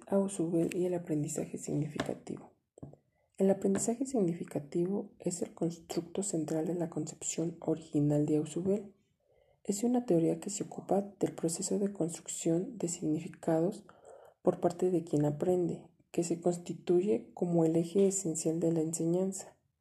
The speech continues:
Es también el mecanismo humano por excelencia para construir, elaborar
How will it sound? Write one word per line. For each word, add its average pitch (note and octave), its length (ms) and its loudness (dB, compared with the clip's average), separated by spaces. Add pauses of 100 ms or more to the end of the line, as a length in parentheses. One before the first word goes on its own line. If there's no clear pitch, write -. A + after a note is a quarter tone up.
(680)
Es G3 160 0
también G3+ 460 4
el F#3 140 4
mecanismo D#3+ 600 4
humano E3+ 520 2 (500)
por F3 180 6
excelencia E3+ 640 4
para D#3+ 240 2
construir, F3 720 2
elaborar D#3+ 720 4